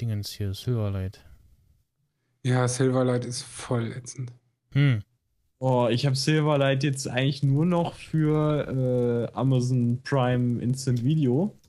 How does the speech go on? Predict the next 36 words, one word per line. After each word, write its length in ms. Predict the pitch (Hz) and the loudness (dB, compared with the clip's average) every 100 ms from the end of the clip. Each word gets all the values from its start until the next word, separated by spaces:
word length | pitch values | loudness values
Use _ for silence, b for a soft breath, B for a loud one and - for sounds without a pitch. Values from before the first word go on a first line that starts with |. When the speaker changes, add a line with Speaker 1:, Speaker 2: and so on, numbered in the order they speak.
| _ _ _ _ _ _ - | _ _ _ _ _ _ -2
Speaker 3:
Und 160 | 127 | 0
da 80 | 143 | 2
muss 220 | 160 160 135 | 2 2 2
ich 80 | 156 | 2
aber 140 | 139 | 2
auch 160 | 135 139 | 0 2
grundsätzlich 560 | 143 165 180 180 170 | 2 2 0 0 -2
sagen, 300 | 156 151 143 | 0 0 0
dass 180 | 139 135 | -2 0
Netflix 800 | 131 135 - - 196 - - - | -2 -2 -4 -4 -4 -4 -10 -2
auch 220 | 165 - | -2 0
bei 220 | 135 139 | 0 2
nicht 260 | 139 185 - | 2 0 -2
so 140 | 190 | -4
tollem 720 | 165 - 180 185 180 175 170 165 | -4 -2 0 2 2 2 0 0
Internet, 640 | 196 220 160 127 143 139 | 0 2 2 2 0 0
beziehungsweise 340 | 135 135 139 139 | -2 0 2 2
nicht 160 | 180 | 2
so 80 | 165 | -2
perfektem 500 | 143 139 190 190 156 | -2 0 0 -2 -4
Internet, 560 | 127 139 143 139 135 147 | -2 0 0 0 -2 -2
ein 120 | 143 | -2
zuverlässigeres, 1300 | - 202 - 165 160 160 170 156 156 151 151 - - | -2 -2 0 0 2 0 -2 0 2 0 0 -4 -6
äh, 120 | 127 131 | 0 4
Speaker 1:
Ja. 240 | 135 135 | 4 2
Speaker 3:
Streaming-Bild 920 | 135 - 156 170 170 170 - 156 156 | 0 0 0 2 0 -2 -2 0 2
abgibt 440 | - 123 - 160 - | 0 0 0 -2 0
als 380 | 139 139 147 | 0 0 -2
Amazon. 640 | - 170 147 135 127 113 110 | -2 0 2 0 0 0 2
Also 200 | 110 117 | 0 0
ich 180 | 117 127 | 0 0
hatte 200 | 120 135 | 0 0
da 120 | 139 | 2
Speaker 1:
Dieses 180 | 135 131 | 2 2
Speaker 3:
diverse 320 | 139 156 156 | 2 2 2
Male, 560 | 151 156 165 175 175 | 2 2 2 2 -2